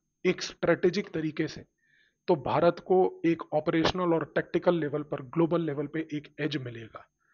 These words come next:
क्या आप अगर इस मेरे पांच पॉइंट्स के एनालिसिस से सहमत हैं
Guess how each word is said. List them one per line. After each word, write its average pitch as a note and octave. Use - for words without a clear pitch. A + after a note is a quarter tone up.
क्या F3+
आप D#3
अगर E3
इस E3+
मेरे D#3+
पांच D#3
पॉइंट्स D#3+
के F3
एनालिसिस D3+
से D#3+
सहमत D3
हैं -